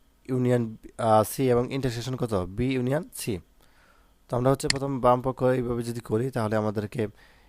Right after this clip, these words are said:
এ ইন্টারসেকশন বি ইউনিয়ন হচ্ছে কত সি,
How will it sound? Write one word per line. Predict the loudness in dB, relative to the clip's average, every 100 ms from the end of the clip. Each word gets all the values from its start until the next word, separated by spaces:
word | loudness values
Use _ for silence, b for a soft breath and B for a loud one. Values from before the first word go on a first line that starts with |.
| b
এ | 0 2 2
ইন্টারসেকশন | 0 -4 -4 -4 -4
বি | 0 0 0 -2 _ _ b b b -8
ইউনিয়ন | -2 0 0
হচ্ছে | -2 -4 -4
কত | 0
সি, | 0 -2 -4 -6